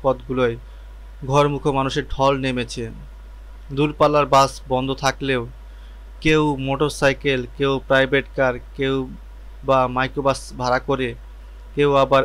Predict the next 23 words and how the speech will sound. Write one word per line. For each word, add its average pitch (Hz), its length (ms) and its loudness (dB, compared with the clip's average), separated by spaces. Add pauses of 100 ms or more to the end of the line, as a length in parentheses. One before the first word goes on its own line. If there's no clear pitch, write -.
একাধিক 139 420 0
বাস 131 340 2
বদলে 131 440 0 (500)
রাজধানী 131 460 2
ছাড়ছেন। 123 500 0 (880)
পরিবার 151 380 6
নিয়ে 147 360 2 (100)
পণ্যবাহী 135 720 2
ট্রাকে 139 360 6
চড়েও 135 460 2
ফিরতে 135 260 -2
দেখা 127 260 2
গেছে 127 360 0
অনেককে। 120 560 -2 (720)
রাজধানী 135 460 6
থেকে 139 280 4
বের 135 240 4
হওয়ার 131 500 6 (640)
ফেরিঘাটগুলোতে 143 880 4
ছিল 131 240 0 (340)
উপচে 143 360 2
পড়া 131 300 6
ভিড়। 123 320 -2